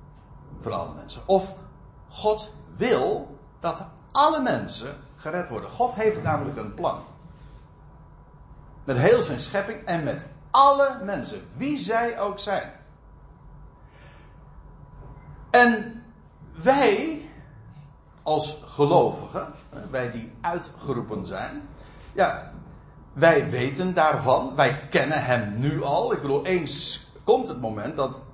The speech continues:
dat iedereen dat gaat belijden en dat iedereen zich voor hem zal neerbuigen. Voor God en God alleen. Ja, maar wij kunnen dat nu al doen. Wij weten dat al.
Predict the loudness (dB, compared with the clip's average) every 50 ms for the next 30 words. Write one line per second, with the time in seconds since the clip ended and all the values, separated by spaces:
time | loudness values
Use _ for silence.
0 | -12 -6 -6 -6 -6 -4 -4 -2 0 2 4 4 4 6 6 4 2 2 0 0
1 | 0 0 0 -2 2 4 6 6 6 4 2 0 -2 -4 -4 -4 -4 -6 -6 -8
2 | -8 -6 -2 0 0 2 0 -2 -6 -8 -8 -10 -10 -12 -14 -10 -6 -4 -4 -2
3 | -2 -4 -4 -6 -8 -10 -14 -10 -4 -2 -2 0 0 0 2 2 2 2 0 0
4 | 0 0 -2 -4 -6 -8 -8 -8 -10 -12 -16 -20 -20 -20 -20 -18 -8 -4 -4 -4
5 | -2 2 4 4 4 4 2 -4 -12 -16 -20 -12 -2 0 2 2 2 0 0 0
6 | 0 0 0 -2 -2 -2 0 2 0 0 -2 -4 -8 -10 -12 -14 -16 -20 -20 -20
7 | -20 -20 -20 -20 -20 -20 -20 -20 -20 -20 -12 -8 -4 -2 0 4 4 6 4 4
8 | 2 0 -2 -2 -2 0 0 0 0 -2 -2 -4 -10 -14 -16 -14 -12 -6 -2 0
9 | 2 4 6 6 4 4 4 2 0 -2 -4 -4 -2 2 4 4 4 2 0 -6
10 | -8 2 4 6 6 6 4 0 -4 -6 -4 -4 -4 -2 -2 -2 0 0 -2 -4